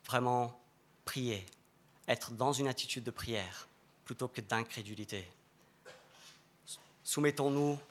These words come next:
à Christ qui veut bénir, qui veut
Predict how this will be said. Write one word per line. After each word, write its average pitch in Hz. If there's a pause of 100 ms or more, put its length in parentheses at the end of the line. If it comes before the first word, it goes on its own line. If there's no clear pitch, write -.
(680)
à 117
Christ - (340)
qui 131
veut 127 (960)
bénir, 127 (600)
qui 127
veut 120